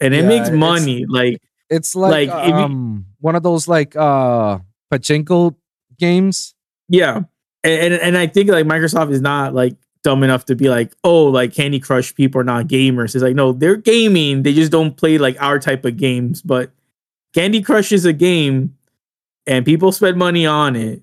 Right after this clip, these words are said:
Speaker 1: And now they're gonna capitalize on that market too. Like, now, now they're gonna get into mobile gaming and see, like, what's the next Candy Crush. So yeah, I think, like I said, like,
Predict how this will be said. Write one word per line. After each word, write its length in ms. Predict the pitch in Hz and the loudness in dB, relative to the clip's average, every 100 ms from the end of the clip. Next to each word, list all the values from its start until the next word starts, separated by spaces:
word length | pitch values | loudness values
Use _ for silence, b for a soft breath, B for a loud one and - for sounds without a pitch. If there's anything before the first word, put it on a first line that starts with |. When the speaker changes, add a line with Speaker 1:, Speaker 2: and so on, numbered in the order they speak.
| _ | _
Speaker 1:
And 140 | - 127 | -4 -2
now 320 | 143 147 143 | 0 0 0
they're 260 | 139 147 135 | 2 0 0
gonna 320 | 135 139 135 | -2 0 0
capitalize 500 | 135 127 139 123 135 | -2 -4 0 0 0
on 100 | 123 | -2
that 160 | 120 117 | -2 -2
market 420 | 120 120 120 104 | -2 -2 -4 -2
too. 360 | - 117 107 147 - | 0 0 -2 -8 -6
Like, 300 | 120 - _ _ _ _ _ _ - | -6 -6 _ _ _ _ _ _ -4
now, 220 | 139 131 | -2 0
now 220 | 139 135 | 0 2
they're 100 | 139 | 2
gonna 100 | 139 | 2
get 100 | 135 | 2
into 200 | 131 131 | 0 0
mobile 320 | 131 131 131 123 | 2 2 2 0
gaming 640 | 131 123 123 120 117 - _ _ _ | 0 -2 -2 -2 -4 -8 _ _ _
and 80 | 127 | -2
see, 120 | 131 | 2
like, 140 | 131 127 | 2 2
what's 180 | 131 | 0
the 60 | 135 | 0
next 240 | 131 120 | -2 -2
Candy 320 | - 131 123 113 | -2 -2 -2 -2
Crush. 460 | 120 117 - - _ _ _ _ _ _ - | -2 -2 -4 -12 _ _ _ _ _ _ -2
So 200 | 175 160 | 2 2
yeah, 380 | 156 135 156 160 | 2 0 -2 -2
I 80 | 180 | 0
think, 120 | 202 | 2
like 100 | 165 | 0
I 60 | |
said, 220 | 143 151 131 | 0 -2 -2
like, 260 | 131 - | -4 -8